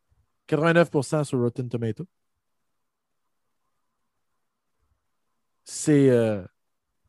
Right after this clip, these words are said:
une de mes séries préférées de Netflix, Stranger Things.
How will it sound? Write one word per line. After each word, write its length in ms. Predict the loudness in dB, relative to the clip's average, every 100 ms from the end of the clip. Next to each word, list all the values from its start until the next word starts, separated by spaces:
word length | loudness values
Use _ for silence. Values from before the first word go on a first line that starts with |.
| -4
une 140 | 2
de 80 | 2
mes 140 | 2
séries 240 | 0 -2 -2
préférées 320 | -4 -4 -4
de 60 | -6
Netflix, 460 | -6 -8 -10 -20 _ _ _ _ _ _ _
Stranger 460 | -6 -2 -2 -2 -4
Things. 260 | -4 -6